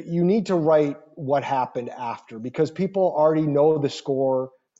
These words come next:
You're trying to get at why it happened rather than what happened, because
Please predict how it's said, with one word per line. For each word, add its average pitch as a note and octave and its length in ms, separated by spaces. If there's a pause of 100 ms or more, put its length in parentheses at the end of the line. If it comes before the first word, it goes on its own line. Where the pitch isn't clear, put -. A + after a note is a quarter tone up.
(100)
You're D3 140
trying A3 400
to E3+ 60
get E3 240
at C#3+ 300
why D3+ 480
it C#3 160
happened A#2 520
rather C3+ 280
than A#2+ 260
what C#3 240
happened, G#2+ 580
because A#2+ 720